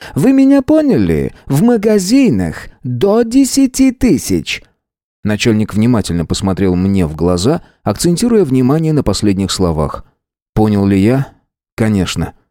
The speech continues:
«Да», прошептал негромко. «Я понял. В магазинах до десяти тысяч.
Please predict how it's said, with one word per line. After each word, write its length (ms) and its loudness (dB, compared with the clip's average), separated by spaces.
«Да», 360 0
прошептал 400 -2
негромко. 540 0
«Я 340 0
понял. 440 -2
В 160 0
магазинах 560 0
до 160 2
десяти 360 -2
тысяч. 400 -8